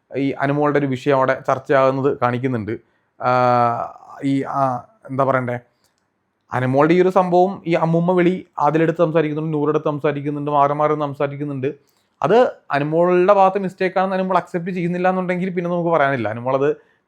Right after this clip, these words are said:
ആ, തെറ്റ് ചെയ്ത അല്ലെങ്കിൽ അനുമോൾ ഒരു വിവരക്കേടാണ് അവിടെ വിളിച്ച് കൂവിയത്. അതിനകത്ത് അനുമോൾ ഇനി ന്യായീകരിക്കാനാണെന്നുണ്ടെങ്കിൽ നമുക്കൊന്നും പറയാനായിട്ടില്ല. പിന്നെ ഈ ഒരു ടാസ്കിനിടയിൽ ആദിലയും നൂറയും തമ്മിൽ ഭയങ്കര കൺഫ്യൂസ്ഡ് ആയിരുന്നു. അവര് ഈ, ആ, വീക്കിലി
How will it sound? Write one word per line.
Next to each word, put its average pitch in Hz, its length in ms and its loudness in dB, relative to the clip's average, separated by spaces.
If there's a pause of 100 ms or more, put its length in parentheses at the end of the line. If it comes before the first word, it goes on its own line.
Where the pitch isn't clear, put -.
(200)
ആ, 135 120 4 (400)
തെറ്റ് 143 260 -2
ചെയ്ത 165 280 2 (360)
അല്ലെങ്കിൽ 147 240 0
അനുമോൾ 151 400 2
ഒരു 165 80 -2
വിവരക്കേടാണ് 160 460 2
അവിടെ 165 100 2
വിളിച്ച് 156 240 -2
കൂവിയത്. 123 380 -2 (440)
അതിനകത്ത് 165 320 2
അനുമോൾ 196 220 2
ഇനി 190 140 0
ന്യായീകരിക്കാനാണെന്നുണ്ടെങ്കിൽ 165 1040 2
നമുക്കൊന്നും 151 420 -2
പറയാനായിട്ടില്ല. 123 540 0 (360)
പിന്നെ 175 120 2
ഈ - 20 2
ഒരു 202 140 -2
ടാസ്കിനിടയിൽ 170 580 2 (440)
ആദിലയും 165 400 2
നൂറയും 165 280 0
തമ്മിൽ 165 260 0
ഭയങ്കര 156 300 -2
കൺഫ്യൂസ്ഡ് 135 420 -2
ആയിരുന്നു. 101 200 -2 (120)
അവര് 131 260 4 (420)
ഈ, 143 80 -2 (200)
ആ, 127 120 4 (380)
വീക്കിലി 139 280 -4